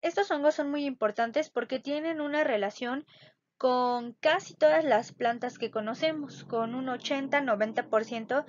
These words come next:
de las especies de plantas vasculares que se conocen. Y además son inespecíficas en el rango de hospederos, o sea que una sola especie de estos hongos puede desarrollar esa simbiosis con muchísimas especies de plantas.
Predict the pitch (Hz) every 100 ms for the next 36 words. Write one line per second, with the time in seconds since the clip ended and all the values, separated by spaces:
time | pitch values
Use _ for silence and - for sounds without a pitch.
0 | - - - 226 220 220 220 240 247 262
1 | 226 - 220 214 240 240 220 - 220 214
2 | 214 208 220 214 214 208 220 247 302 240
3 | 247 _ _ _ _ _ _ _ _ _
4 | _ - 294 320 320 269 254 285 285 277
5 | 254 226 - 233 247 269 254 285 262 208
6 | 208 226 233 233 233 240 - 285 320 277
7 | 254 226 233 220 _ _ _ 294 311 320
8 | 330 330 330 277 277 - 277 269 220 208
9 | 220 - 254 254 277 262 233 277 - _
10 | _ _ _ 269 262 269 277 277 190 _
11 | _ 226 220 226 214 214 220 226 233 -
12 | _ 240 247 277 269 240 226 233 269 277
13 | - 226 220 214 214 233 254 247 214 202
14 | - 208 220 208 208 285 285 254 -